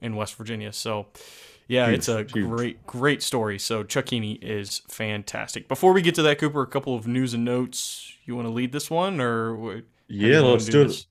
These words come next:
Speaker 2: We're
Speaker 1: Yeah.
Speaker 2: recording this. This is on the fourteenth. We're doing our little intro. We're recording this in exactly two weeks from today, which would be, if you're good at math, that would be the twenty-eighth of September. That's gonna be the Fife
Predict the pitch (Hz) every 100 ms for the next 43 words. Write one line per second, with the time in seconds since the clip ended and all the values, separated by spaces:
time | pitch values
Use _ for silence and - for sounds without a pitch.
0 | - 113 147 120 101 139 123 117 117 -
1 | 123 139 127 113 101 - 120 127 - 113
2 | 107 107 104 104 104 104 104 110 110 104
3 | - 104 98 101 104 104 110 101 95 95
4 | 90 - 101 87 104 139 147 113 104 -
5 | - 156 143 110 110 - - _ _ 104
6 | 110 - 113 87 101 - 107 101 107 98
7 | 87 98 95 92 87 87 92 113 - 92
8 | 95 - 92 98 95 - - 92 92 90
9 | 87 - - - 95 113 95 87 - _
10 | - - 98 98 120 - 95 82 85 87
11 | - - - 85 101 - 139 120 110 104
12 | - 98 107 117